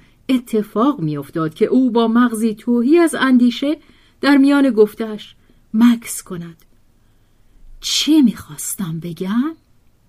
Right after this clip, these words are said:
به این پرسش شنوندگان به ندرت جواب می‌گفتند، چه آنها هم گوش نمی‌دادند.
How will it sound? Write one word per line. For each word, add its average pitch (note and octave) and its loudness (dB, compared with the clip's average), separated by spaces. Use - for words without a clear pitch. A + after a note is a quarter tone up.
به F#4 -2
این G#4 0
پرسش F3+ -4
شنوندگان D#3+ 0
به F#3+ 0
ندرت B3 4
جواب D#3+ -2
می‌گفتند، D3+ -16
چه - 4
آنها E3+ -6
هم D#3 -8
گوش G#3+ -2
نمی‌دادند. G#3 -4